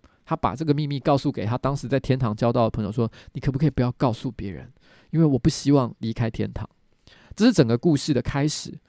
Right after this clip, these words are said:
那我觉得他在中间的过程当中，当然有很多的翻转，呃，剧情的转折，我觉得非常的有趣，然后呢，非常值得一看。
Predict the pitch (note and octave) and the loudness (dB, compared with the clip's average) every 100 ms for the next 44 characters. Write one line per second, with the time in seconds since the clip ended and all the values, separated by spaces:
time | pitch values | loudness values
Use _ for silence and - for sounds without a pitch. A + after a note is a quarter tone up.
0 | _ - - - - G#3 D#3+ E3 F#3+ G3+ | _ -20 -20 -2 4 4 6 4 4 4
1 | G#3 F3+ F#3+ F#3+ E3 F3+ C#3 C#3+ C#3+ C#3+ | 4 4 4 4 6 6 6 4 2 2
2 | D#3 D3 C3 B2 G#2+ C#3 C3 B2+ D3 D3 | 2 4 2 2 0 2 2 2 0 0
3 | - A2+ - - - - A#2+ A2+ - - | -2 -2 -2 -14 -12 -4 -4 -6 -12 -2
4 | G3+ - C3 C3 A2 A2 A2+ A2+ A#2 A#2+ | -2 0 -2 0 -2 0 0 0 0 -2
5 | B2 C#3+ A2+ A2 A2 G#2 A#2+ G#2+ - F#3 | 0 0 0 -2 -2 -2 -2 -2 0 2
6 | B2 - - - - A#2 D#3+ D#3+ C#3 B2+ | 2 0 -20 -16 -2 0 6 6 6 4
7 | B2 - - F3 C3 - B2+ A#2 A#2 C#3 | 2 0 2 4 2 0 0 0 0 -4